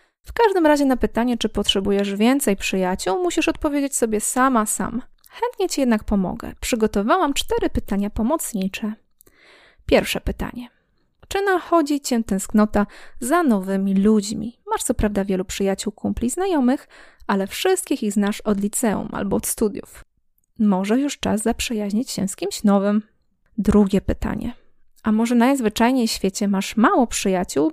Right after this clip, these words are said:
bo relacje z młodości się pokończyły albo nigdy ich nie było zbyt wiele? Wydawało ci się, że mąż, żona i dzieci zaspokoją twoje potrzeby bliskich relacji. Ale tak nie jest.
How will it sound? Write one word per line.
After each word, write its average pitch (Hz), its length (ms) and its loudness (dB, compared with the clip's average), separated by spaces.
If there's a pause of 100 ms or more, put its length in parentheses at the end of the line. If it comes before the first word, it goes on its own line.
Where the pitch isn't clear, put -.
bo 277 80 2
relacje 320 400 0
z - 40 -6
młodości 214 420 0
się - 120 -6
pokończyły 294 720 0 (340)
albo 208 280 2
nigdy 226 380 2
ich - 180 -4
nie 196 120 0
było 190 240 -2
zbyt 190 220 -4
wiele? 196 420 -2 (640)
Wydawało 214 540 8
ci 202 120 0
się, 190 160 0
że 175 100 -4
mąż, 254 320 4
żona 233 280 2
i 208 80 2
dzieci 226 280 0 (360)
zaspokoją 208 540 2
twoje 208 220 2
potrzeby 196 460 2
bliskich 190 480 -2
relacji. 185 680 -2 (220)
Ale 233 220 2
tak - 240 -4
nie 320 220 2
jest. - 360 -10